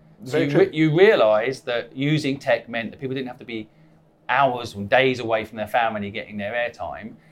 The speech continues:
Speaker 1: and you, you suddenly realized how powerful purpose and tech could be. And, and let's face it, Zilch wouldn't exist today if you hadn't had that failure, right?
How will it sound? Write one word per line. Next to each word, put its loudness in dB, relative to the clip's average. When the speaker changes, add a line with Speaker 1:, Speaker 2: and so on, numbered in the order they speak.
Speaker 1:
and -8
you, -4
you -8
suddenly -4
realized -4
how -4
powerful -6
purpose -8
and -16
tech -6
could -16
be. -20
And, -8
and -8
let's -14
face -8
it, -12
Zilch -12
wouldn't -8
exist -14
today -8
if -16
you -10
hadn't -6
had -8
that -4
failure, -8
right? -14